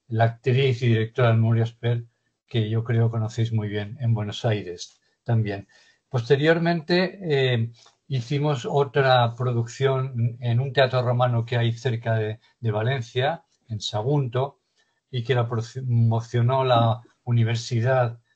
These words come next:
de, de, de Valencia y, eh, y el gobierno regional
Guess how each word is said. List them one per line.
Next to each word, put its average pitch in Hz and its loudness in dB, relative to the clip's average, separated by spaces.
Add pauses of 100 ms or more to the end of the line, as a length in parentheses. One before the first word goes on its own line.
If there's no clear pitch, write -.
de, 113 -2
de, 107 -4
de 110 -6
Valencia 113 -4 (360)
y, 143 -2
eh, 104 -4
y 110 -4
el 113 -2
gobierno 120 -2
regional 120 -4